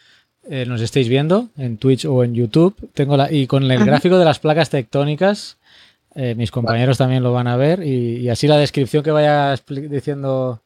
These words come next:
Speaker 1: Pedro también puede ayudar un poco a entender, eh, que llevamos, <laughs> llevamos cincuenta y un minutos en emisión y no hemos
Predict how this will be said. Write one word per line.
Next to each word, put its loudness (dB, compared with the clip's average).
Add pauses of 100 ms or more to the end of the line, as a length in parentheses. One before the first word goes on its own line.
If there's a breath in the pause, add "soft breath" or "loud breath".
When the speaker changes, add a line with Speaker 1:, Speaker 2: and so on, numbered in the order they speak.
Speaker 1:
Pedro 2 (320 soft breath)
también 0
puede 4
ayudar 6
un 0
poco 2
a 4
entender, 2 (480 loud breath)
eh, -2
que -2
llevamos, 0
<laughs> -18
llevamos 2
cincuenta 0
y 2
un -2
minutos 2
en -2
emisión 0
y 0
no 2
hemos 0